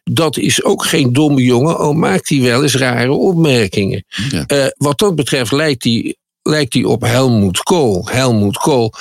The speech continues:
Speaker 1: werd in heel Europa in zijn eerste jaren nogal belachelijk gevonden, want die deed vreemde uitspraken en, eh, dat was een onnozele hals. En die Kohl, die gaf ook graag zijn omgeving de indruk dat hij een onnozele hals was. En als je dat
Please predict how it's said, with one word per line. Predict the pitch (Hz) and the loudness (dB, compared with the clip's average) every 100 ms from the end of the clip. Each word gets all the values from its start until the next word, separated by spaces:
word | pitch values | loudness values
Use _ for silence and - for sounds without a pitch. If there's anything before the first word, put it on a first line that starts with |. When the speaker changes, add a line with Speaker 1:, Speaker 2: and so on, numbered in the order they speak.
| - - | -18 -12
Speaker 1:
werd | 139 131 113 | -4 -2 -2
in | - 120 117 | -4 -2 0
heel | 110 127 123 117 | 0 2 0 0
Europa | 117 110 113 107 113 110 117 - - | 0 0 0 0 -2 -4 -4 -12 -4
in | 135 123 | 0 0
zijn | 120 | 0
eerste | 120 123 117 - 120 | 0 0 0 0 0
jaren | 113 117 110 104 110 117 - | 2 0 0 0 -2 -2 -8
nogal | - 139 - 113 101 | -2 0 2 0 2
belachelijk | 101 131 143 196 180 | 2 2 2 0 0
gevonden, | 180 147 170 143 123 | -2 0 2 2 2
want | 120 117 | 2 0
die | - 107 | 0 0
deed | 113 107 - | 2 0 -2
vreemde | - 127 113 101 98 | 0 2 2 2 -2
uitspraken | - 147 170 - - 170 180 165 - 127 127 | -2 0 0 -2 -2 0 0 -2 -2 -2 -2
en, | - 123 117 117 | -2 -2 0 2
eh, | 117 107 101 _ - - _ _ _ _ | 0 0 -4 _ -20 -20 _ _ _ _
dat | - 139 110 | -2 -2 2
was | 123 110 | 0 2
een | 117 113 | 0 2
onnozele | - 113 123 123 110 101 104 | 2 2 2 2 2 2 2
hals. | 98 - 262 - | 2 2 2 2
En | 135 | 0
die | 120 123 - | 2 0 0
Kohl, | 208 156 175 190 - _ | 0 2 2 -2 -8 _
die | - 165 | 0 0
gaf | - 170 135 | 2 -2 0
ook | - 139 | -2 -2
graag | - 131 127 139 | 0 0 0 0
zijn | - 156 | 0 2
omgeving | 180 127 139 123 113 123 | 2 0 2 0 2 0
de | 123 | 0
indruk | 143 220 180 147 | 0 2 2 0
dat | - 127 - | 0 -2 0
hij | 113 | 0
een | 110 | 2
onnozele | 127 120 117 113 117 110 | 2 2 2 2 2 2
hals | 107 107 92 | 2 0 0
was. | 117 143 | 0 0
En | 147 139 | 0 0
als | 135 - | 0 0
je | |
dat | 127 131 123 | 0 0 -2